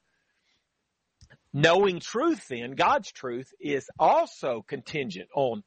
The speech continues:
continuing in the, in the word. A lot of people sometimes look at all the different teachings out there and they just throw up their hands and they give up. Well, if you will continue in his word,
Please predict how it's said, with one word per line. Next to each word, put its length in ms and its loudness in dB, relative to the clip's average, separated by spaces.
continuing 600 0
in 160 0
the, 80 -8
in 160 4
the 80 4
word. 280 -2
A 60 -2
lot 160 6
of 80 -6
people 200 0
sometimes 400 -4
look 200 0
at 60 2
all 180 4
the 100 -4
different 320 -4
teachings 420 -12
out 200 -8
there 120 0
and 100 -6
they 100 0
just 280 0
throw 360 6
up 100 -2
their 160 2
hands 360 0
and 180 -12
they 120 -6
give 240 0
up. 240 -2
Well, 220 2
if 180 -6
you 320 0
will 180 2
continue 580 0
in 120 4
his 220 2
word, 520 0